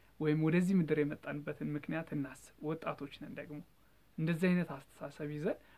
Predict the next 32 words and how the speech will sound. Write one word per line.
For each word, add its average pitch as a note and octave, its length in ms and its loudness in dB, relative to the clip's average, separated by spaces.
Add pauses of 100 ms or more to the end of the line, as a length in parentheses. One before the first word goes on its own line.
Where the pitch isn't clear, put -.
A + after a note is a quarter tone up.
(100)
ወጣት D#3 440 0
ሆነን D3 280 -6
ከምንገኝ D#3 680 0
በጣም G#3+ 320 -6 (960)
ይከብዳል። D3 580 -4
ወጣቱ D3 380 -4
ነው G3+ 100 -2
እንደዚህ C#3+ 240 0
አይነት C#3 160 -6
አስተሳሰብ C#3 540 -12
ያለው D#3+ 280 -4 (480)
በጣም D3 300 -2
አስቸጋሪ D3+ 600 -8
ነው። D3+ 120 -4
እና E3+ 120 -2
ወጣቶች F#3 460 -4
ስንሆን G3 280 0
ሁሌ A3 200 4
መፍትሄ D#3+ 320 0
የሚያመጣ C#3+ 400 -4
ጭንቅላት C#3 480 -10
ሊኖረን C#3+ 420 -6
ይገባል። C#3 440 -10 (320)
ነገሮችን E3 520 0
ቶሎ D#3 240 -2
መረዳት C#3+ 460 -4
ማመዛዘን D3 640 0
የምንችል D3+ 380 -4
እንጂ E3+ 160 0 (560)
ዝም F#3 280 2
ብለን F#3 260 2
በግሩፕ D3+ 360 -2